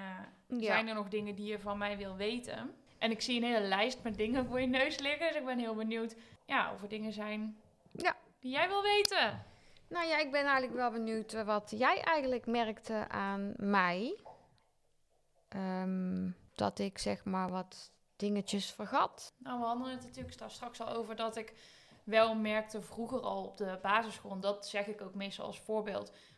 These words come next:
Speaker 2: dat volgens mij groep acht of zo, groep zeven al, dat ik dan ging spelen bij vriendinnetjes. En dat jij,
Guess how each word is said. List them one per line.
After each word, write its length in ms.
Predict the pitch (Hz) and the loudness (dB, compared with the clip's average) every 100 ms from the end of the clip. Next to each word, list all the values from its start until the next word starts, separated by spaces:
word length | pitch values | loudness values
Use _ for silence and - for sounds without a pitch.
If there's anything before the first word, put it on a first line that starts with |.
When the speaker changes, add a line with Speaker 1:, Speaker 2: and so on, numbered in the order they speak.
| _ - | _ -2
Speaker 2:
dat 360 | 220 214 - - | 0 0 -6 -14
volgens 200 | 208 180 | -18 -12
mij 120 | 202 | -8
groep 220 | 196 185 - | -8 -10 -4
acht 300 | - 233 - | -2 -2 -4
of 100 | 202 | -10
zo, 220 | 214 185 - | -8 -8 -10
groep 160 | 196 | -16
zeven 380 | - 214 220 208 | -10 -8 -6 -6
al, 140 | 185 | -8
dat 180 | 185 185 | -8 -10
ik 120 | 196 | -10
dan 320 | 196 185 185 185 | -8 -6 -6 -10
ging 260 | - 196 | -10 -8
spelen 440 | - - 196 196 175 | -8 -4 -4 -2 -4
bij 180 | 180 180 | -6 -8
vriendinnetjes. 560 | 190 190 190 190 - | -6 -4 -4 -6 -10
En 140 | 190 185 | -10 -10
dat 180 | 180 | -10
jij, 280 | 180 170 190 | -8 -6 -8